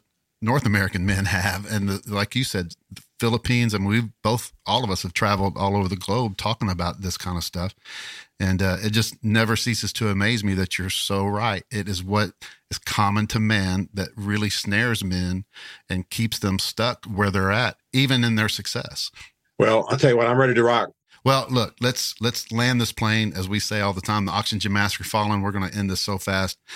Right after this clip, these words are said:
Speaker 1: Uh, Stephen, thank you. Uh, thank you to your, to the Great Man crowd, the Great Man podcast, what you've done, and, and I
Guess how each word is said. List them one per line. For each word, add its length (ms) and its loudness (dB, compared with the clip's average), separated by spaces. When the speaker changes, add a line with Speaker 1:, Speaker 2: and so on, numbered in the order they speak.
Speaker 1:
Uh, 220 0
Stephen, 440 0
thank 280 0
you. 180 2
Uh, 180 -2
thank 260 0
you 80 0
to 140 -2
your, 300 2
to 100 -2
the 100 -2
Great 280 0
Man 240 2
crowd, 520 0
the 80 -8
Great 220 0
Man 160 2
podcast, 580 0
what 180 -2
you've 140 -2
done, 400 0
and, 300 -4
and 280 -2
I 200 -2